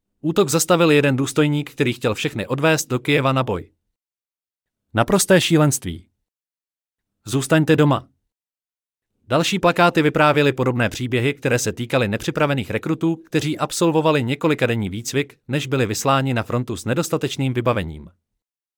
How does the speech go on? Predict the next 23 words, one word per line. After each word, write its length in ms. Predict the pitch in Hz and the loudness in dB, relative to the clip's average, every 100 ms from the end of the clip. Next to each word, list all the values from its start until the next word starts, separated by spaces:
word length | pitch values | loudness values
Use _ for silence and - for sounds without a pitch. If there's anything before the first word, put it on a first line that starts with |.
| _ _ _ _ _ _ | _ _ _ _ _ _
Také 260 | 120 117 117 | -6 -2 -2
ukrajinští 580 | 131 160 160 151 - 127 | 0 2 2 2 -2 0
velitelé 420 | 131 139 139 135 | 2 2 2 2
se 120 | 139 | 0
podle 260 | 131 107 107 | -2 -2 -2
některých 360 | 107 117 98 | -2 -4 -4
svých 260 | - 92 - | -8 -10 -8
asistentů 460 | - 151 160 147 | -6 -4 -4 -4
v 60 | 143 | -4
Kanadě 320 | - 139 120 | -2 -2 -2
potýkali 460 | - 113 127 - - | -4 -6 -4 -2 -2
s 60 | |
přílivem 480 | - 151 156 156 147 | -4 -2 0 2 0
nevycvičených 640 | 127 160 - 147 151 131 | 0 -2 -4 -4 -2 -4
cizinců 600 | - 135 160 156 175 160 | -4 -2 0 0 -2 -2
a 120 | 117 98 | -2 -2
v 60 | |
dubnu 260 | 95 170 175 | -2 0 0
kyjevská 480 | 160 147 - 131 104 | 0 -2 0 -2 0
mezinárodní 680 | 117 156 151 147 139 123 | 0 0 2 2 0 -2
legie 300 | 98 120 143 | -2 0 -2
pozastavila 600 | 143 131 139 - 120 123 | -2 -4 -4 -2 0 0
nábor. 420 | 120 117 90 78 | 0 -2 -4 -10